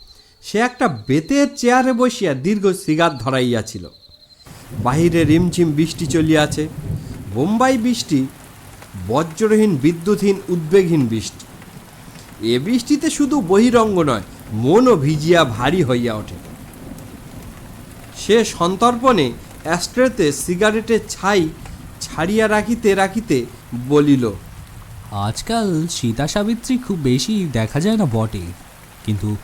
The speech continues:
Speaker 2: সতী সাধ্বী মেয়ে একেবারেই নেই, এ কথা বলা চলে না।"
Speaker 1: কথাটা সম্পূর্ণ অপ্রাসঙ্গিক, কোনো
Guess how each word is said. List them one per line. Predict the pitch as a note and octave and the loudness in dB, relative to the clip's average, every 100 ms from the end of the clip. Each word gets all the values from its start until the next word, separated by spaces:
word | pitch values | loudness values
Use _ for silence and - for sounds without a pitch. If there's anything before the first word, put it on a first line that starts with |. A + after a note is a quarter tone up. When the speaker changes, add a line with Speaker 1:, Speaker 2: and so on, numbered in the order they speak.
| - - - - | -14 -20 -20 -18
Speaker 2:
সতী | - F#2 G2 B2 | -10 -8 -4 -4
সাধ্বী | C#3+ G3 G3+ B3+ | -2 -2 0 2
মেয়ে | G#3+ F3 G3+ E3+ C#3 A#2 A2 | 4 4 2 0 -2 -4 -6
একেবারেই | G#2+ - D3+ F3 B3 B3 | -6 -4 -4 -4 -2 0
নেই, | D3 F3+ G#3+ B2 G#2+ - - - - | 0 0 0 -2 -6 -14 -20 -20 -8
এ | G#2+ A2 | -6 -4
কথা | F#3+ A3+ C4 | -6 -4 -2
বলা | C4+ A#3 A3+ | 0 2 2
চলে | A3+ C3+ A#2+ D3 A2+ | 0 0 2 2 0
না।" | F#2+ - - - - - - - - - - - - - - - - - - - - | -4 -8 -20 -20 -20 -20 -20 -20 -20 -20 -20 -20 -20 -20 -20 -20 -20 -20 -20 -20 -6
Speaker 1:
কথাটা | B2+ B2+ G3+ A3 G#3 F3 E3+ - | -4 -2 0 4 4 4 -2 -14
সম্পূর্ণ | - C#3+ D3+ D#3+ G3+ G3 E3+ - | 0 2 2 2 4 4 0 -2
অপ্রাসঙ্গিক, | C3+ C#3 D#3 D3 C#3 A2 G2+ F2+ - - - - - - - - - - - - | -2 -2 -2 -2 0 -2 -2 -6 -12 -20 -20 -20 -20 -20 -20 -20 -20 -20 -20 -6
কোনো | F#3 B3+ C#4 | -2 0 2